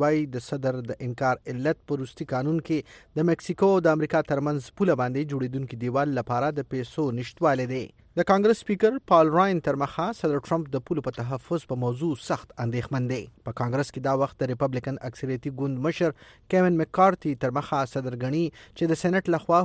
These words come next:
حکومتي چارې د فروری میاشت اتمې نیټې پورې دوامداره ساتلو قانون، کوم چې د دیوال لپاره پیسې نه لري،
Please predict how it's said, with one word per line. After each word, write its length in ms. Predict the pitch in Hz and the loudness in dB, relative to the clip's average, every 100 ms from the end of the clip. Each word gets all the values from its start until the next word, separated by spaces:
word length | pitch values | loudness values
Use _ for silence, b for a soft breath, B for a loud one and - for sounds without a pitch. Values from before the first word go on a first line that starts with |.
| 147 | 0
حکومتي 440 | 143 139 139 165 - | -6 -4 -4 -6 0
چارې 320 | 165 175 165 | 2 2 0
د 100 | 135 - | -2 -2
فروری 360 | 131 131 151 151 | -2 -2 -2 0
میاشت 260 | 151 - - | -2 -4 -8
اتمې 320 | 135 - 165 135 | -6 -2 -2 -2
نیټې 280 | 123 147 147 | -2 -4 -2
پورې 260 | 135 151 143 | -2 0 2
دوامداره 500 | 127 123 131 131 117 | 0 2 0 0 -2
ساتلو 360 | 123 - 135 120 120 | -4 -4 -6 -4 -4
قانون، 300 | 139 175 160 B B - | 0 0 -2 B B 0
کوم 200 | 196 185 | 2 2
چې 240 | - 180 147 | 0 0 0
د 100 | 139 | 0
دیوال 360 | 139 147 156 151 135 | 2 4 4 4 2
لپاره 360 | 139 135 147 - | 2 2 2 0
پیسې 380 | 123 - 139 147 | -4 -4 -2 2
نه 100 | 185 | 4
لري، 180 | 165 | 4